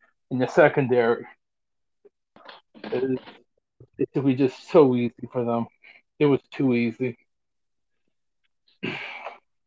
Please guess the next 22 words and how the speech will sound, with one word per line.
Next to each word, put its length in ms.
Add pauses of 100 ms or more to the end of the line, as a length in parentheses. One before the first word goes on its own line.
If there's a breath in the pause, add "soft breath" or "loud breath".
Um, 560 (1120)
and 120
again, 220 (300)
starting, 260
well, 240
you're 120
start-, 240 (560)
you're 160
still 240
starting 380
Carr. 260
You're 160
definitely 380
starting 380
Josh 300
Jacobs, 380
as 160
much 180
as 80
Trey 300
hates 340
him. 240